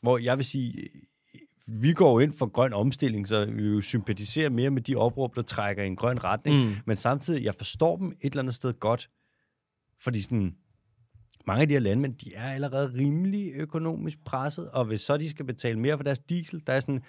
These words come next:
Speaker 1: vi skal bruge mindre fossil brændsel, det bliver nødt til at blive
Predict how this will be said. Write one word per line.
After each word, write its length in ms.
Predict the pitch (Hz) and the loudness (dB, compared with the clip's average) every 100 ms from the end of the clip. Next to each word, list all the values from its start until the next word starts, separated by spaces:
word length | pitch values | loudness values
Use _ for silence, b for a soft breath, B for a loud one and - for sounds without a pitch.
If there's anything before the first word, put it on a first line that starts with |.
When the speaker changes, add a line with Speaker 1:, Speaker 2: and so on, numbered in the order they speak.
| b b b b _ _ _ _ _ | b b b b _ _ _ _ _
Speaker 1:
vi 120 | 113 | -2
skal 160 | 120 110 | -2 -2
bruge 180 | 107 113 | -2 0
mindre 180 | 110 120 | 0 -2
fossil 340 | - - - - | -6 -12 -14 -4
brændsel, 340 | 117 101 127 123 | -4 -2 -6 -6
det 80 | |
bliver 140 | 104 113 | -2 0
nødt 160 | 113 | 0
til 80 | 113 | -2
at 40 | |
blive 120 | 117 | -6